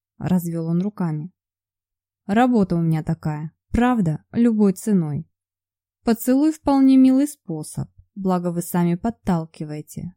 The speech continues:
кокетничаете». «Я?» аж поперхнулась.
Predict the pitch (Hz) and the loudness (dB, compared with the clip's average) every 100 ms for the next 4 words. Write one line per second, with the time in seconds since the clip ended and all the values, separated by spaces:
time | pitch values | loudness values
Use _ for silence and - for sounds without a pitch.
0 | - 165 - 160 202 233 185 160 147 - | -6 -6 -4 -6 0 0 0 -6 -10 -10
1 | 151 - _ _ _ _ _ _ _ _ | -10 -10 _ _ _ _ _ _ _ _
2 | _ _ _ _ _ _ - 175 151 185 | _ _ _ _ _ _ -4 -4 2 2
3 | 202 339 - _ _ _ _ _ _ _ | 2 0 -4 _ _ _ _ _ _ _
4 | _ _ 160 - - - 247 - - 202 | _ _ -4 -4 -4 -2 -2 -2 4 4
5 | 165 151 - - | 4 -2 -8 -18